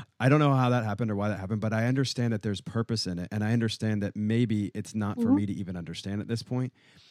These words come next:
Speaker 1: But
Speaker 2: Right.
Speaker 1: just, but what you're doing is you're having conversations with Claire that, that says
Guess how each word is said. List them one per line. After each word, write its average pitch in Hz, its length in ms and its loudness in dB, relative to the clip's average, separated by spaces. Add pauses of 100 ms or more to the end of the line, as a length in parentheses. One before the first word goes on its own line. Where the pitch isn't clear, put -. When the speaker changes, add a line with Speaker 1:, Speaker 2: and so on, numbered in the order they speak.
Speaker 1:
But 202 60 2
Speaker 2:
Right. 226 180 8
Speaker 1:
just, 196 240 4 (300)
but 139 160 0
what 151 160 4
you're 139 120 8
doing 160 260 6
is 113 180 4
you're 160 120 4
having 120 280 2
conversations 95 1080 -4
with 113 340 -4 (140)
Claire 113 420 0
that, 117 300 0
that 123 240 -2
says 120 540 2